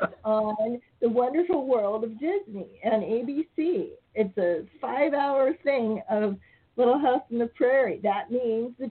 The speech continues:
Speaker 2: she's a Disney princess. He is not convinced,
Speaker 1: Huh,
Speaker 2: but it
Speaker 1: you
Speaker 2: is,
Speaker 1: know
Speaker 2: you know? When, if you're one of the Di-, if you're a lead character in a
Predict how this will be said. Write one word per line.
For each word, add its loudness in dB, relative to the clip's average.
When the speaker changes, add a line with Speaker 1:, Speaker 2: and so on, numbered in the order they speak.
Speaker 2:
she's -4
a 0
Disney 2
princess. 0
He -6
is -2
not -2
convinced, 2
Speaker 1:
Huh, 8
Speaker 2:
but 10
it 4
Speaker 1:
you -2
Speaker 2:
is, -
Speaker 1:
know -4
Speaker 2:
you -2
know? -4
When, -2
if 2
you're 4
one -4
of -4
the -4
Di-, -8
if 0
you're -2
a -6
lead -2
character 2
in -8
a -10